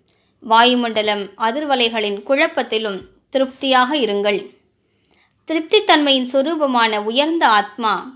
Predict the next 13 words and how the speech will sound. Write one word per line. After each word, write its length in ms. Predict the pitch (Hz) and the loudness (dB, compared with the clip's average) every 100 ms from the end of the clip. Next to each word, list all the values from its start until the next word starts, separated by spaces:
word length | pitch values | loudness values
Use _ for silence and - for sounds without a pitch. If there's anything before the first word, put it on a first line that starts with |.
| _ _ _ - | _ _ _ -2
வெற்றி 380 | 269 277 330 392 | 0 0 0 2
ரத்தினம் 480 | 277 247 311 311 262 | 2 0 -2 -2 -4
என்ற 200 | 226 214 202 190 | -4 -2 -2 -4
சான்றிதழுக்கு 1000 | - 254 240 294 269 233 214 202 202 226 196 - | -8 -4 -2 -2 -2 -2 0 -2 0 -2 -2 -4
அதிகாரியாக 760 | 233 226 311 320 269 214 202 214 | -2 -2 2 4 4 4 0 0
ஆகிவிடுகிறார். 680 | 202 190 196 196 202 196 180 - _ _ _ _ _ _ _ _ _ _ _ _ _ - | -2 -4 -8 -6 -2 0 -2 -10 _ _ _ _ _ _ _ _ _ _ _ _ _ -4
சந்துஷ்டதா 800 | - 294 349 392 381 370 311 262 254 | 2 4 2 -2 -2 -4 0 0 2
கா 140 | 226 | 0
குண் 300 | 208 208 214 330 - _ _ _ _ | 0 -4 -6 -6 -8 _ _ _ _
நிர்விகல்ப் 920 | - 247 320 370 320 285 - 302 339 - _ - 247 | -4 2 2 2 0 0 4 4 2 -6 _ -10 0
ஏக்ரஸ் 520 | 277 302 330 349 349 | 0 0 0 -2 -2
கே 140 | - 294 | -4 -4
விஜய் 420 | 247 247 269 320 | -2 -4 0 0